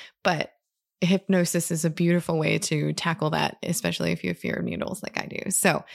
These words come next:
if you're into the epidural, go for it. I say do whatever gets you through. <laughs> But, but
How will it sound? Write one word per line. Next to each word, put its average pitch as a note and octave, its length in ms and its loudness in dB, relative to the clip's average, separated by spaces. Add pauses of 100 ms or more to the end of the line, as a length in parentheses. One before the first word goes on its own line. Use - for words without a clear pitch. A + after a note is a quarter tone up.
(540)
if F3+ 120 4
you're F#3+ 280 6
into F#3+ 160 6
the F#3 80 4
epidural, E3+ 440 2
go D3+ 180 0
for C#3 220 -2
it. - 200 -4 (100)
I D#3+ 60 2
say C#3+ 380 -2 (360)
do E3 160 0
whatever F3 480 4
gets D#3+ 240 0
you D3 80 -4
through. C3 320 -4 (200)
<laughs> - 220 -12
But, E3+ 600 6 (800)
but F#3 340 4